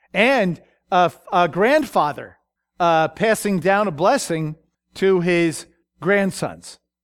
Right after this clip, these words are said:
or we can just say, uh, grandchildren. Now, look carefully at what, at what, uh, Jacob, uh, how he blesses them. Uh, now, verses fifteen and sixteen.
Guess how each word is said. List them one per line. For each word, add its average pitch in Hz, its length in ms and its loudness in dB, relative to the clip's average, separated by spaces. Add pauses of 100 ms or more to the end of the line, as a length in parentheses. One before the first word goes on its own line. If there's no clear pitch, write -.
or 180 320 0 (180)
we 196 140 0
can 196 160 -2
just 156 280 -2
say, 165 400 -2 (240)
uh, 160 280 0 (280)
grandchildren. 165 1400 -4 (440)
Now, 233 440 0
look 508 220 -2
carefully 254 720 0 (180)
at 220 220 -2
what, 208 520 0 (560)
at 175 240 -4
what, 190 460 0
uh, 165 260 2
Jacob, 151 560 -4 (360)
uh, 131 460 -2 (100)
how 175 160 0
he 160 100 -6
blesses 143 600 -6
them. 82 240 -20 (1400)
Uh, 175 320 2
now, 180 240 2
verses 160 380 -4
fifteen 185 420 -4
and 143 120 -6
sixteen. 113 580 -12